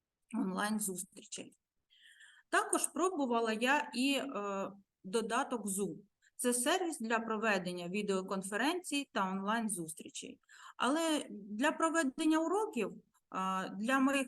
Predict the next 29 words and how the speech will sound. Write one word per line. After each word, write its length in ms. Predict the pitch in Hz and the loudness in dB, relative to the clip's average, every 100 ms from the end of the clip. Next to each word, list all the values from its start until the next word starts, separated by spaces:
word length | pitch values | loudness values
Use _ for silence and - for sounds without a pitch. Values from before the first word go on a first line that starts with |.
| 277 | 0
учнів 380 | 285 269 254 254 | -2 2 2 4
та 200 | 240 226 | 2 2
особисто 600 | 233 214 240 277 - 254 | 0 0 0 0 -2 -2
для 200 | 240 269 | 2 4
мене 520 | 320 392 320 202 - | 2 2 0 0 -4
Zoom, 460 | 196 208 330 392 370 - - _ _ | -6 -2 -2 -4 -6 -10 -20 _ _
а, 560 | - 185 180 175 170 175 - | -8 -6 -4 -6 -8 -8 -10
не 200 | - 247 | 0 0
такий 580 | 285 277 247 196 165 - - - | 2 -2 0 -2 -2 -10 -12 -6
продуктивний, 640 | 240 233 240 240 359 269 214 | -2 0 0 0 2 2 4
як, 200 | 233 240 | 0 2
наприклад, 560 | 196 - 233 233 196 | -2 -2 -4 -2 -4
Google 360 | 185 214 214 202 | -2 -2 -2 -2
Meet. 260 | 175 165 - _ _ - - | -2 -4 -8 _ _ -20 -12
В 40 | 226 | -2
Zoom 300 | 247 440 359 | 0 4 4
я, 560 | 240 226 254 254 208 | 4 4 4 4 2
е, 320 | 202 190 185 - _ 254 | 0 -2 -4 -10 _ 4
<clears throat> 120 | 240 | 6
беру 180 | 247 285 | 6 4
участь 800 | 254 254 226 202 180 - - _ - | -2 -2 -2 -4 -4 -8 -12 _ -8
у 180 | 262 | -2
вебінарах, 680 | 262 220 214 214 277 285 277 - | 2 2 2 2 2 2 -2 -2
конференціях 840 | 226 233 214 233 294 277 254 226 - | -2 -2 0 4 4 4 0 -4 -2
та 100 | 302 | -2
семінарах. 760 | - 220 196 165 156 160 156 _ _ _ _ _ _ _ _ _ _ _ _ _ _ _ | 0 0 0 -2 -4 -6 -12 _ _ _ _ _ _ _ _ _ _ _ _ _ _ _
Ще 280 | - - 233 | -10 0 0
одним 340 | 214 202 220 214 | 2 0 0 -2
таким, 460 | 208 226 220 214 | -4 -2 -2 -2